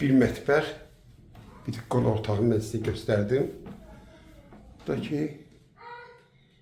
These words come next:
ikinci mərtəbədə olan yataq otağımız. Bu da ki,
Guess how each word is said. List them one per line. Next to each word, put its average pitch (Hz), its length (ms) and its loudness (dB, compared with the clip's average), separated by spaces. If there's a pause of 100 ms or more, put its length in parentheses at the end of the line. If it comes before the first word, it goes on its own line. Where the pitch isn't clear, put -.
(420)
ikinci 113 400 -2
mərtəbədə 110 400 -2
olan 123 480 0 (1200)
yataq 120 320 -2
otağımız. 107 560 -2 (3500)
Bu 165 140 -2
da 123 100 4
ki, 143 200 -2